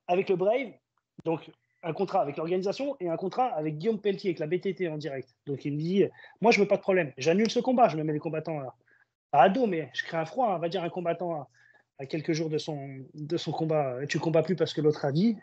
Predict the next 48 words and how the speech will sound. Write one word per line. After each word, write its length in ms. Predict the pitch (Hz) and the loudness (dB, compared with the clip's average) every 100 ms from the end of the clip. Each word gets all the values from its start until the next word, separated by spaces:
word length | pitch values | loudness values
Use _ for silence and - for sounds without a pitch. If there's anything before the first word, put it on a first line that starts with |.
| - | -4
et 80 | 135 | 2
lui, 140 | 180 | 4
il 40 | 160 | 4
te 60 | |
certifie, 500 | - - 165 - 233 | 0 -2 -2 0 2
il 60 | 226 | 2
t'envoie 320 | 160 147 151 | 2 4 4
les 100 | 151 | 4
preuves, 260 | 151 208 160 | 8 6 8
regarde 280 | 165 170 | 4 4
mon 80 | 160 | 2
contrat, 300 | 165 156 208 | 0 4 6
j'ai 100 | 175 | 6
bien 140 | 165 160 | 2 0
un 20 | |
contrat, 280 | 180 - 180 | -2 0 2
mais 100 | 160 | 2
il 20 | |
n'y 40 | |
a 60 | 170 | 2
pas 100 | 170 | 0
de 60 | |
signature, 480 | - 180 151 - 226 | 0 0 0 0 -2
je 100 | 175 | 0
l'ai 100 | 165 | -4
pas 120 | 156 | -4
signé. » 400 | - 165 185 214 208 - - - _ _ _ _ | -8 -4 0 0 -2 -14 -20 -20 _ _ _ _
Et 60 | 156 | 0
moi, 120 | 185 | 2
je 80 | 165 | 2
dis, « 80 | 170 | 0
Stop, 220 | - 175 139 | 2 2 2
j'ai 140 | 147 | -2
le 40 | |
Zénith 320 | 143 165 170 185 | 2 2 4 2
à 60 | |
faire, 340 | - 185 185 - - | 4 4 4 0 -12
il 60 | 139 | -10
y 40 | |
a 20 | 143 | -6
une 60 | |
grosse 200 | 139 156 | -2 -4
pression, 460 | - 170 - 180 180 | -2 -4 -2 -2 -2
c'est 140 | - | -6
une 40 | 139 | -4
première 320 | 165 175 - | -4 -4 -4
pour 160 | 175 | -2
nous, 240 | 175 180 | 0 0